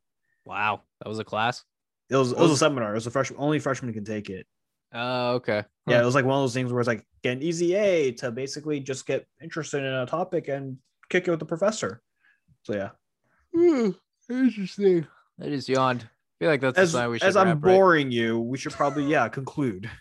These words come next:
Speaker 1: <laughs> I've held back the yawn for an hour and a half, Ja. Finally hit me at eight o'clock.
Speaker 2: Well, I see where I'm not wanted.
Speaker 1: <laughs> I'm boring myself. It's not you. It's not you. It's me, Ja.
Speaker 2: Oh, okay, okay. Classic.
Speaker 1: That's better.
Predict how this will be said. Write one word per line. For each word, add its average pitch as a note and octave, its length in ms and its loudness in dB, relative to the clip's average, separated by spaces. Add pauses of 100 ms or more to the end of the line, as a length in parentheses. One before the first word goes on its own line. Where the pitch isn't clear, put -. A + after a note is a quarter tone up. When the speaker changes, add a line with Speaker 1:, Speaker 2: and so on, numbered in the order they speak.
(140)
Speaker 1:
<laughs> - 1400 -4
I've C#3+ 160 -2
held F#3+ 220 2
back F3+ 220 2
the F3 100 -2
yawn D3+ 340 0
for C#3 240 -6
an C3 80 -8
hour C3+ 220 -4
and C3 100 -4
a - 20 -6
half, B2+ 300 -4
Ja. A#2+ 220 -4 (180)
Finally B2+ 320 -2
hit B2 140 -4
me A#2 200 -12 (420)
at - 100 -12
eight A#2+ 140 -4
o'clock. A2 400 -6 (560)
Speaker 2:
Well, B2+ 100 0
I D#3 100 4
see G#3+ 180 -4
where G#3 160 2
I'm G3+ 100 2
not G3+ 180 -2
wanted. F#3 460 -8 (260)
Speaker 1:
<laughs> D#5 1400 -14
I'm C3 160 -4
boring E3+ 300 4
myself. C3 460 0
It's - 100 -20
not B2 180 -4
you. A2+ 280 -6
It's - 100 -16
not D3 200 2
you. C3+ 160 0
It's - 160 -8
me, A2+ 140 -10
Ja. G2+ 240 -8 (540)
Speaker 2:
Oh, G#2+ 300 -2
okay, G#2 240 -10
okay. G2+ 260 -12 (280)
Classic. A2 260 -2
Speaker 1:
That's A2+ 160 -6
better. G2 220 -12